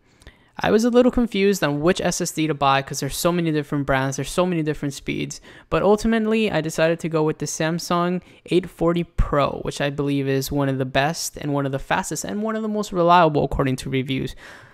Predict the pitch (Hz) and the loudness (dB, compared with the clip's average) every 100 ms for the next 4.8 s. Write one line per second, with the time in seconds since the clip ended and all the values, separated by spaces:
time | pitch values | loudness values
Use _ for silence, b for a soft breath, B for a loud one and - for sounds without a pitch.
0 | B 170 180 214 226 233 - 175 160 160 | B 2 4 4 0 -4 2 2 2 0
1 | 160 156 170 175 156 147 151 143 151 139 | 0 -2 -2 -2 0 0 0 -2 0 0
2 | 139 139 151 151 147 135 147 147 143 139 | 0 -2 0 0 0 -2 -2 -2 -4 -6
3 | 139 147 139 139 131 - - 131 127 - | -2 -2 -2 -2 -2 -4 -4 -2 -2 -6
4 | B B - 127 120 - - 180 | B B -6 -2 0 -2 -4 -8